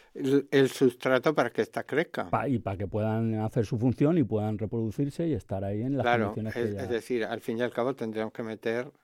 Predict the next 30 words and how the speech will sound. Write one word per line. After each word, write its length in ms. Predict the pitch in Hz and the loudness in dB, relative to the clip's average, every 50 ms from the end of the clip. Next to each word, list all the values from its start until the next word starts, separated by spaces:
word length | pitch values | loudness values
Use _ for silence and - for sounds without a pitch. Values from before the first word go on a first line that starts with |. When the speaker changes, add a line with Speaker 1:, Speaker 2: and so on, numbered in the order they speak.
| _ - | _ -10
Speaker 1:
materia 420 | - 117 110 - 113 98 98 90 | -8 -8 -6 -6 -6 -6 -6 -6
orgánica. 500 | 92 90 90 85 85 87 - _ _ _ - | -8 -10 -12 -14 -14 -16 -20 _ _ _ -12
Speaker 2:
Correcto. 580 | - - 98 90 - 90 78 _ _ - 139 175 _ _ _ _ _ _ _ _ _ _ _ _ _ _ - - | -8 -6 -6 -6 -6 -8 -10 _ _ -20 -20 -20 _ _ _ _ _ _ _ _ _ _ _ _ _ _ -14 -10
Speaker 1:
¿Eh? 180 | 107 107 123 - - | -10 -8 -8 -8 -10
O 100 | 110 95 | -14 -10
sea 220 | - 113 107 98 | -8 -8 -6 -4
que 360 | 107 107 104 104 101 101 104 | -4 -2 -2 -2 -2 -4 -2
la 140 | 104 110 113 | -2 -2 -2
materia 480 | 117 117 117 - 139 139 160 151 151 147 | 0 -2 -2 0 2 4 4 6 6 4
orgánica 640 | 139 135 139 139 143 147 139 143 143 143 160 - - | 4 4 2 2 2 0 0 2 2 2 4 2 0
es 120 | - 123 | -2 -4
el 160 | 123 117 - | -4 -4 -2
quid 200 | - - 131 131 | 0 2 2 2
de 100 | 123 127 | 2 2
la 120 | 113 110 104 | 0 -2 -2
cuestión 600 | - 107 95 - - - 113 110 120 139 185 - _ _ _ _ _ - _ _ _ _ _ - | -4 -6 -8 -8 -6 -6 -4 -4 -6 -8 -10 -12 _ _ _ _ _ -20 _ _ _ _ _ -2
para 220 | 110 113 113 110 | 0 0 0 0
el 100 | 104 95 | -2 -4
crecimiento 960 | - - 110 110 - - - 113 110 120 127 127 117 107 - 110 98 92 87 _ _ _ _ _ _ _ _ - | -4 -2 -2 -2 -2 -4 -6 -4 -2 0 0 -2 -2 -4 -6 -6 -6 -8 -8 _ _ _ _ _ _ _ _ -2
de 80 | 113 | 0
la 140 | 110 107 107 | 0 2 2
planta, 460 | - 131 135 143 139 139 - 165 196 | 4 4 4 4 4 2 2 0 0
pero 220 | - - 117 110 107 | 0 -2 -4 -4 -4
también 300 | - 98 101 107 104 113 | -4 -6 -6 -6 -6 -6
del 140 | 151 143 110 | -8 -8 -6
crecimiento 540 | - 113 95 - 117 110 107 104 - 117 | -6 -6 -6 -6 -8 -8 -8 -8 -6 -6
de 60 | 101 101 | -6 -6
microorganismos. 580 | 104 101 98 104 101 98 120 127 - 104 101 | -6 -6 -6 -6 -6 -4 -4 -4 -2 0 0
Speaker 2:
Microbiano, 480 | 98 98 92 95 104 101 95 87 95 - - | 0 0 0 0 0 -2 -2 -6 -8 -10 -8
claro. 400 | - 95 95 95 92 101 143 | -6 -6 -4 -4 -6 -8 -12